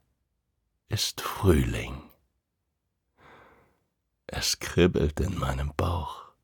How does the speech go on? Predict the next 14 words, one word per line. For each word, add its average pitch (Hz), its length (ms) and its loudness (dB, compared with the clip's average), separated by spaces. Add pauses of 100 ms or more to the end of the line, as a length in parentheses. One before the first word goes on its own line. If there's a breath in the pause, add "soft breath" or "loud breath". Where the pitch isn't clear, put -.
(1080)
in - 200 -4
den 64 200 -2
Beinen 82 580 0 (680)
und 76 240 0
Armen, 82 580 -2 (2000 loud breath)
als - 280 -2
ich - 360 -4 (240)
immer 110 460 0 (160)
höher 92 600 4 (720)
und 101 300 0 (160)
höher - 380 2
steige - 760 -6 (3250 loud breath)
und - 200 -2
schließlich - 920 -4